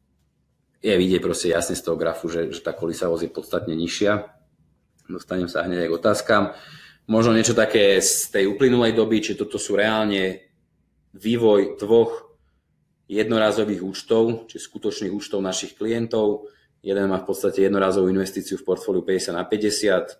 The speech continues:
druhý má jednorazovú investíciu v sto percent akciovom portfóliu. Ten graf je od septembra dvetisícosemnásť, kedy v zásade bol ten vrchol trhov a potom nasledoval trojmesačný pokles. Až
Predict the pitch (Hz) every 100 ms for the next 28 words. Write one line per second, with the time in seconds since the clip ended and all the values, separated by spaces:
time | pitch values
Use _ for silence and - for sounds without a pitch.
0 | _ 85 92 92 90 87 85 87 90 85
1 | 90 87 87 - 90 - 92 85 78 _
2 | _ _ _ - 104 - 90 98 90 92
3 | - 107 95 98 95 104 95 90 90 -
4 | - _ 98 92 98 92 92 87 - -
5 | 98 - 95 92 90 90 92 - 90 92
6 | 104 92 90 90 85 87 85 90 87 87
7 | 87 82 85 98 90 87 95 90 - -
8 | 82 80 92 90 85 90 85 - 87 -
9 | 76 95 - 98 - - _ - - _
10 | _ _ - 98 87 - -